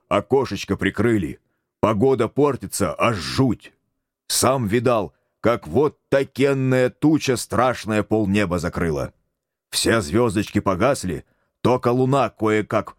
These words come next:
поблескивает. И ветер!» «Пора?» Я вопросительно глянул на Ягу, она на рюмку. Вода начинала крутиться, словно кто-то невидимый размешивал ложкой чай.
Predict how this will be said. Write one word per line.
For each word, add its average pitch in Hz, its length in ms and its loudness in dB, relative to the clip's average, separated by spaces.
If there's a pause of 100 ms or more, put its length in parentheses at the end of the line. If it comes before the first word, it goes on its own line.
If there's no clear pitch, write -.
поблескивает. 85 800 -2 (560)
И 127 160 4
ветер!» 127 960 0 (1300)
«Пора?» 85 400 -2 (1160)
Я 82 200 0
вопросительно 82 600 0
глянул 80 340 0
на 80 80 0
Ягу, 80 360 0 (220)
она 92 320 0
на 104 140 0
рюмку. 73 460 -4 (600)
Вода 90 380 2
начинала 104 460 0
крутиться, 107 540 -2
словно 110 360 0
кто-то 110 300 0
невидимый 107 540 2 (180)
размешивал 104 720 0
ложкой 95 440 0
чай. 65 340 -6